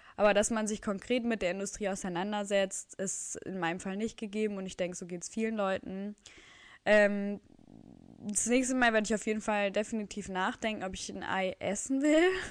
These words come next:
<laughs> oder es mir einfach direkt vom Bauernhof holen, denn dieses Bild, was du da hast, diese Männer, die da sitzen und auf den Tisch klopfen nach so einer idiotischen Idee, was man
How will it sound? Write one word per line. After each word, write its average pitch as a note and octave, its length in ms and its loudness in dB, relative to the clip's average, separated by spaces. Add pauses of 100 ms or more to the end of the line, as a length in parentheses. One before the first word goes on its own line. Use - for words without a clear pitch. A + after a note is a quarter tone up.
(180)
<laughs> - 540 -18
oder A3+ 180 4
es A3+ 100 0
mir A3 120 -2
einfach G#3+ 240 0
direkt G#3 340 0
vom F#3+ 180 -4
Bauernhof A3 600 0
holen, G#3+ 460 -2
denn F#3 640 0 (1000)
dieses G3+ 400 -2
Bild, B3+ 380 0
was G#3+ 160 -2
du G3 80 -8
da F#3+ 140 -2
hast, F#3 360 -4
diese G3 180 -6
Männer, A3+ 300 -2
die A3 100 -2
da G#3 160 0
sitzen G#3 340 -4
und G3 80 -6
auf F#3+ 120 -6
den F#3+ 160 -10
Tisch B3+ 240 -2
klopfen G3+ 340 -2
nach G3 140 -6
so - 100 -6
einer F#3+ 120 -6
idiotischen F#3+ 1080 -4
Idee, G3 560 -4
was F#3+ 160 -6
man F3+ 360 -10